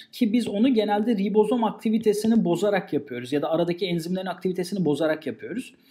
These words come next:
Dolayısıyla arkadaşlar bu ribozomun,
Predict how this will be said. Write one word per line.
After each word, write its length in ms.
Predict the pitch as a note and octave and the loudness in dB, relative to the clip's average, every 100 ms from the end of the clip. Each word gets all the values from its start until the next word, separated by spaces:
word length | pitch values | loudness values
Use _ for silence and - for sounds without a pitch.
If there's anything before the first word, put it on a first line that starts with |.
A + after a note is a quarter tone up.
| - - - - - | -20 -20 -20 -20 -2
Dolayısıyla 460 | E3+ A3 A#3 C#4+ C4 | 4 4 4 4 4
arkadaşlar 580 | A#3+ C4 B3 A3+ G3+ | 4 2 2 0 0
bu 80 | A3 | 4
ribozomun, 680 | C4 A3+ A3 G3+ A3 E4+ | 4 4 2 2 0 0